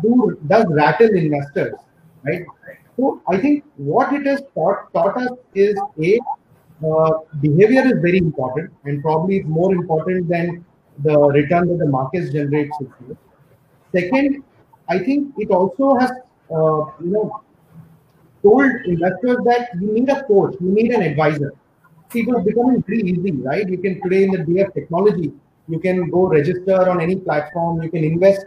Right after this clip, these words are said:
at the click of a button, you can redeem at the click of a button. But it has also shown that how important it is to have a guide and advisor al-, al-, along with you, because these are,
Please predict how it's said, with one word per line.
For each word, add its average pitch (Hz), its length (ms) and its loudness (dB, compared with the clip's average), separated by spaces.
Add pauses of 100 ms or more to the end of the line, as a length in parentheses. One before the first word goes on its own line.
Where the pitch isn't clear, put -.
(160)
at 160 140 -2
the - 80 -2
click 180 240 -4
of 175 140 -2
a 147 60 0
button, 175 520 0 (300)
you 151 60 -4
can 160 260 0
redeem 196 380 2
at 165 100 -4
the 160 80 -4
click 190 280 -2
of - 140 -2
a 147 60 -2
button. 170 420 -2 (460)
But 180 180 0
it 196 160 -2
has 190 100 4
also 190 300 0
shown 208 520 0
that 180 180 0
how 220 140 6
important 180 520 2
it 208 140 0
is 208 140 2
to 190 120 -2
have 175 140 0
a 196 80 0
guide 165 300 -2
and 185 100 0
advisor 151 480 0
al-, 151 260 -2 (100)
al-, 139 260 -6
along 147 320 2
with 151 180 -2
you, 139 120 -2
because 143 340 -8 (560)
these 226 280 0
are, 254 240 4